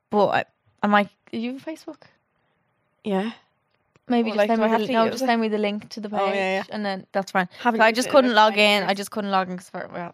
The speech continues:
Speaker 1: password. But I will put it up, and that's where you can sell or swap your tickets.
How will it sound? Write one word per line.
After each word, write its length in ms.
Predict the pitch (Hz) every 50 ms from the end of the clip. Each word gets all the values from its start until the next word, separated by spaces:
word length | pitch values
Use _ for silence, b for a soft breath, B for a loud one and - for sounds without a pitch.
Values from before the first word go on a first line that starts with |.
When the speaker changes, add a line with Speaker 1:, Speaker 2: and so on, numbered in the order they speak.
| _
Speaker 1:
password. 340 | _ - 160 175 - - - -
But 140 | 175 - - _
I 60 | - 202
will 100 | 208 196
put 120 | - 190
it 60 | 170 175
up, 120 | - - B B B B B B
and 100 | - 196 190
that's 160 | 190 - -
where 60 | 190
you 60 | 185
can 140 | 185 180 185
sell 280 | 202 - 190 180 180 185
or 40 | 180
swap 260 | 180 - - 226 - 240
your 80 | 240
tickets. 580 | - 240 226 233 220 226 - - - - -